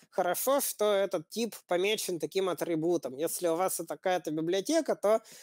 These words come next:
у вас там остаётся только гадать, использует метод рефлексию, не использует. А, то есть, э, скорее всего, это будет так, что вы скомпилировали, скомпилировали приложение, у вас что-то упало,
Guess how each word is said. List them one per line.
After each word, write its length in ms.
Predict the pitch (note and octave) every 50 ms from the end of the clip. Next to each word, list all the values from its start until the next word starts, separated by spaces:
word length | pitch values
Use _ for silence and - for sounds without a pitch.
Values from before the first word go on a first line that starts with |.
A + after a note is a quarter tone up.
| - - -
у 40 | D3+
вас 220 | E3+ G3 G3+ -
там 140 | - G3 F3
остаётся 520 | E3 - - F3 E3+ F#3 G#3+ G3 - - -
только 280 | - F#3+ G3 F3 - E3
гадать, 480 | D#3 E3 E3 E3 E3 E3 D#3+ C#3+ -
использует 680 | - - - - B3 C#4+ D4 C4 G#3+ G#3 A3+ G#3+ F#3+ -
метод 360 | F#3+ G3 F#3+ F3 - E3+ -
рефлексию, 680 | F3 E3+ D#3 - - E3 D3 - - - F3+ D#3+ D3 C3+
не 160 | C#3 C#3+ C#3+
использует. 840 | C#3 - - - B3+ C#4 C#4 C4+ B3 G#3+ F#3 F#3 F#3 E3+ D#3 C#3+ - _ _ _ _ _ _ _ _ _ _ _ _ _ _ _ _ _ _ _ _ _ _ _ - -
А, 180 | D#3 D3+ C#3+ C#3 -
то 80 | G3
есть, 420 | G#3 G#3+ G#3 G3 - - - - -
э, 460 | F3 F3 F3 E3+ E3 D#3+ D#3+ D#3 C#3+ - _ _ _ _ _ _ - -
скорее 400 | - - - F3+ F#3+ G#3+ A3 G3+
всего, 280 | E3 - - F3 G#3 A#3+
это 180 | A#3 F#3+ F#3
будет 240 | E3+ E3+ G3 G3 F3+
так, 180 | F3 F#3+ F#3 -
что 140 | - - F3
вы 100 | E3 F#3
скомпилировали, 960 | - - - E3+ D3 C3+ F3 A3+ C#4+ D#4+ D4+ C#4 C4 A#3+ A#3 A3 A3 G3+ G3 _ _ _ _ _ D#4 _ _ _ _ -
скомпилировали 920 | - - - E3+ D#3 - F3+ A#3 D4 D#4+ D#4 C#4+ C4 B3 A#3+ A3+ A3 G3 - _ -
приложение, 640 | G3 F#3+ F#3+ F#3+ E3+ D3 F3 G3+ G3+ F#3+ F3+ F3 D#3+
у 60 | D#3
вас 240 | E3 F#3+ E3+ - -
что-то 340 | - - G3 F#3+ E3+ -
упало, 760 | F3 E3+ E3+ E3 A3+ A#3 B3+ C4 C4 B3+ B3 A#3 A3 G3+ F3+